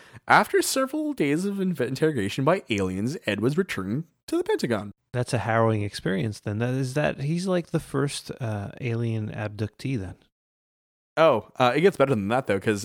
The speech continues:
Speaker 1: this is the explanation. So Ed was then taken to Montauk on August twelfth,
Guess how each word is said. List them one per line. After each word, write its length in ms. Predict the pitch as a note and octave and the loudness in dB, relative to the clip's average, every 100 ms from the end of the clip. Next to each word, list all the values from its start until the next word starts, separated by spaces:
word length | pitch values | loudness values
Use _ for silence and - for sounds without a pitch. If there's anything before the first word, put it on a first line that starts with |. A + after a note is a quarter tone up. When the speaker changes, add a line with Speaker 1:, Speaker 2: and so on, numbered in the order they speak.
| A2+ | 0
Speaker 1:
this 200 | C3+ D3 | 0 2
is 100 | D3 | 2
the 100 | C3 | 2
explanation. 480 | - A#2 A#2 G#2 | 2 0 0 -2
So 160 | F#2+ C3 | 0 0
Ed 200 | - E3+ | 4 4
was 120 | G#3+ D3+ | 4 2
then 160 | D3 | 2
taken 280 | D3 D3 C3+ | 2 2 2
to 100 | B2+ | 0
Montauk 420 | A2+ A2 - G2+ G2+ | 2 2 2 0 0
on 180 | G#2+ G#2+ | 0 4
August 300 | A2+ A2+ - | 2 2 -2
twelfth, 340 | - G#2 - | 2 2 0